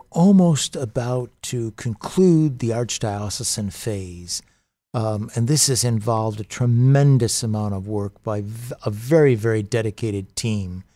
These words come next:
And I'm extremely grateful for, uh, their efforts. I'm extremely grateful also to the, uh, Father Capodanno Guild, which has provided both animation and financial support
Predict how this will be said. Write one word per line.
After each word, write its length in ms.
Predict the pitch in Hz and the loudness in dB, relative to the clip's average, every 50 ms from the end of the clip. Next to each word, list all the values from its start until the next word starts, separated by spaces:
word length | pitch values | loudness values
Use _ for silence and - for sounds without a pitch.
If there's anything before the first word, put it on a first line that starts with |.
| _ _ _ _ _ _ _ _ _ - | _ _ _ _ _ _ _ _ _ -2
And 280 | 135 127 127 120 123 - _ _ _ _ _ _ _ _ _ _ _ _ _ _ _ _ _ _ _ _ - - | 0 0 0 0 -2 -4 _ _ _ _ _ _ _ _ _ _ _ _ _ _ _ _ _ _ _ _ -4 0
I'm 140 | 151 147 139 | 2 2 2
extremely 600 | 127 - - - - - 165 165 151 127 113 104 92 | 2 0 -2 -2 0 2 4 4 6 4 4 2 0
grateful 500 | - 113 107 104 - - - 107 101 92 | 0 -2 -2 -2 -4 -6 -6 -6 -6 -6
for, 520 | - - - 104 101 98 95 95 92 92 | -8 -8 -6 -6 -4 -4 -6 -6 -8 -8
uh, 120 | 107 120 104 | -10 -12 -8
their 300 | 95 117 117 113 113 113 | -2 0 2 2 2 2
efforts. 380 | 117 - - 139 127 - - | 0 0 0 -2 -2 -2 -2
I'm 160 | 120 113 113 113 | -4 -4 -4 -4
extremely 360 | - - - 147 135 123 120 | -6 -4 -4 -2 0 0 -2
grateful 440 | 113 123 117 113 - - 113 110 107 | 0 -2 -2 -2 -4 -6 -8 -6 -4
also 360 | 117 117 - - 117 110 107 | -4 -4 -4 -4 -4 -6 -6
to 380 | 104 - 110 104 101 98 104 - _ _ _ _ _ _ _ _ _ _ _ _ _ _ _ _ - - _ _ _ _ _ _ _ - | -6 -8 -10 -8 -8 -10 -12 -14 _ _ _ _ _ _ _ _ _ _ _ _ _ _ _ _ -20 -20 _ _ _ _ _ _ _ -6
the, 480 | 120 110 101 98 101 98 95 95 98 - - | -4 -4 -4 -4 -6 -6 -8 -10 -14 -14 -10
uh, 560 | - 110 98 92 87 87 87 90 95 101 107 - | -8 -6 -6 -6 -8 -10 -12 -12 -14 -16 -18 -12
Father 340 | - - 120 113 107 110 | -6 -4 -2 -2 -2 -2
Capodanno 640 | 101 - 117 110 - 110 107 110 104 107 107 101 98 98 | -4 -4 -4 -4 -4 -4 -4 -2 -2 -2 -2 -4 -4 -4
Guild, 540 | 95 123 123 117 107 92 90 92 90 - - _ _ | 0 0 2 2 0 -2 -6 -12 -16 -18 -20 _ _
which 240 | - 110 98 - - | -10 -10 -8 -8 -8
has 260 | 101 98 98 92 - | -8 -8 -8 -8 -10
provided 680 | - - 110 101 95 104 104 104 104 98 101 98 98 | -10 -8 -8 -6 -4 -4 -2 -2 -4 -4 -6 -8 -8
both 220 | - 107 104 98 117 | -8 -8 -6 -6 -6
animation 840 | 113 110 110 104 101 104 110 117 117 - - - 113 107 110 104 - _ _ _ _ _ _ _ - | -4 -4 -4 -4 -4 -2 -2 -2 -2 -2 -4 -4 -4 -2 -4 -4 -6 _ _ _ _ _ _ _ -2
and 120 | 120 104 | -2 -2
financial 560 | - - 113 107 110 113 120 117 - - 120 110 | -2 -2 -2 0 2 2 2 0 0 0 -2 -2
support 600 | - - - - _ - - 113 104 95 98 | -2 -4 -6 -8 _ -6 -2 -2 -2 -2 -4